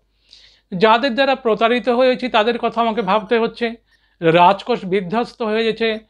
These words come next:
সেনাবল বিধ্বস্ত, সে কথা আমাকে ভাবতে হচ্ছে। এটা কেন হচ্ছে? আর এই যে আমার পাশে আছেন, ইনি সমাধি নামক বৈশ্য, ইনি স্ত্রী পুত্র ভৃত্য কর্তৃক বঞ্চিত হয়েও, পরিত্যক্ত হয়েও,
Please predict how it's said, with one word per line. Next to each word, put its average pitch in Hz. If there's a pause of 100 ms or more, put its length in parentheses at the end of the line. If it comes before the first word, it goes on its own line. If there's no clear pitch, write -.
সেনাবল 208
বিধ্বস্ত, 208
সে 190
কথা 196
আমাকে 214
ভাবতে 190
হচ্ছে। 208 (480)
এটা 262
কেন 160
হচ্ছে? 135 (480)
আর 226
এই 226
যে 233
আমার 262
পাশে 226
আছেন, 208 (100)
ইনি 196
সমাধি 208
নামক 165
বৈশ্য, 196 (600)
ইনি 285
স্ত্রী 240
পুত্র 240
ভৃত্য 220
কর্তৃক 220
বঞ্চিত 190
হয়েও, 226
পরিত্যক্ত 202
হয়েও, 202